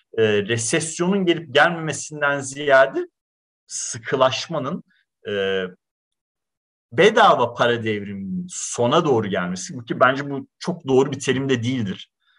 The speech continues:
E, ya para hiçbir zaman bedava değildir. Yani bunu söylüyorlar ama, e, muhakkak bir karşılığı vardır. E, belki faiz olarak karşılığı olmaz ama getiri beklentisi olarak karşılığı olabilir. Ya da,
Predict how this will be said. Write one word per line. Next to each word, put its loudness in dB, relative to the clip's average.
E, -8
ya -6
para 0
hiçbir -6
zaman 2
bedava 4
değildir. -6
Yani -4
bunu -2
söylüyorlar 0
ama, 0
e, -8
muhakkak -2
bir -10
karşılığı 0
vardır. -4
E, -4
belki 0
faiz 2
olarak 2
karşılığı -4
olmaz -2
ama -2
getiri 2
beklentisi 0
olarak -4
karşılığı -10
olabilir. -16
Ya 4
da, 6